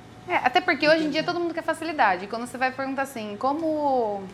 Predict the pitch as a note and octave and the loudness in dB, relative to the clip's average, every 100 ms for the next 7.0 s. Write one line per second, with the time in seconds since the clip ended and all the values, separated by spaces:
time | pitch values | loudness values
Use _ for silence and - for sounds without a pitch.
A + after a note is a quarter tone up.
0 | F#3+ G#3+ A#3+ B3 C4 D4 C#4 C#4 C4+ C4 | -4 2 4 8 8 6 2 -2 0 0
1 | G#3+ G3+ F#3+ F#3+ B3 B3 A#3+ A3 A3 G#3 | 0 -4 -4 -4 -4 -2 -2 -2 4 2
2 | G3+ G#3+ A3+ B3+ B3+ G3 G#3+ C4 G4 D4 | 2 -2 0 0 2 4 6 6 8 10
3 | D4 C#4+ A3+ G#3+ G3+ G3 F3 F3 F3+ C3 | 10 8 2 0 -2 2 2 2 -2 -8
4 | B2+ A#2+ B2+ C3+ B3 B3 B3+ B3 B3 B3+ | -8 -8 -8 2 6 8 10 12 12 10
5 | D4 C#4+ D4+ C#4 G#3 A3 A#3 A#3 A#3+ C4+ | 4 4 2 2 2 2 2 2 2 4
6 | A#3+ G#3+ G#3+ G#3 C4 F#4 E4 A3+ D3+ | 4 2 -2 -2 -2 2 2 2 -2